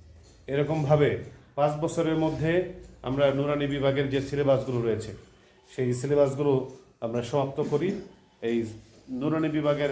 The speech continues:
তৃতীয় শ্রেণী পর্যন্ত সিলেবাস শেষ করার সাথে সাথে এই ছেলেটা কিন্তু,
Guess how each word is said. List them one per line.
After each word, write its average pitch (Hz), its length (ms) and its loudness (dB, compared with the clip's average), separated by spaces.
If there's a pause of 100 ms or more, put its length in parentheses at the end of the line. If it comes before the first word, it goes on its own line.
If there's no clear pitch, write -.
(140)
তৃতীয় 170 240 -4
শ্রেণী 170 300 0
পর্যন্ত 165 340 -4
সিলেবাস 147 500 0
শেষ 135 160 -8
করার 147 200 -2
সাথে 151 220 -4
সাথে 170 340 -2 (400)
এই 123 120 -6
ছেলেটা 131 320 0
কিন্তু, 127 500 -4